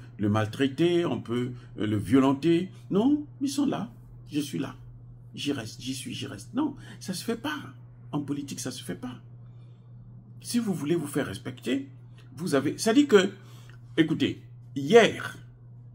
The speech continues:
nous n'avions pas d'alternative. Donc, à ce moment, on est condamné. On était condamné. Aujourd'hui, là, nous avons une alternative, mais alors, pas la moindre, la grande.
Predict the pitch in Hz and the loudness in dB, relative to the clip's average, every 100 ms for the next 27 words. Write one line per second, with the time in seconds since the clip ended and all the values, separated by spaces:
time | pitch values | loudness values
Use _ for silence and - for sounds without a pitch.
0 | - - - 113 147 143 107 107 127 - | -18 -18 -8 2 6 6 4 2 -2 0
1 | 110 95 - 92 80 - 80 76 - 73 | 0 0 -4 -6 -6 -8 -10 -10 -12 -14
2 | - - - - - - - - - - | -16 -20 -20 -20 -20 -20 -20 -20 -20 -4
3 | 110 160 202 139 - 135 123 143 185 - | 6 8 8 2 0 2 4 4 2 -2
4 | - - 127 151 - 110 113 123 101 - | -14 -2 0 2 0 -2 0 0 -2 -8
5 | - 98 98 110 110 - 78 78 71 - | -6 -4 -4 -4 -6 -6 -12 -12 -14 -18
6 | - - - - - - - 104 110 98 | -20 -20 -20 -20 -20 -10 -4 -2 -2 -4
7 | 147 - - - 107 123 104 85 80 - | -4 -6 -14 -6 -2 0 -2 -6 -8 -6
8 | 104 - 85 76 - 73 80 - 139 131 | -6 -6 -8 -10 -12 -12 -10 -4 2 2
9 | 101 - 87 85 - - - - 180 - | 0 -4 -6 -8 -12 -18 -8 -2 -2 -4
10 | 95 113 - - 113 82 - - 117 113 | -6 -6 -8 -10 -6 -6 -6 -2 2 2
11 | 92 - | 0 -8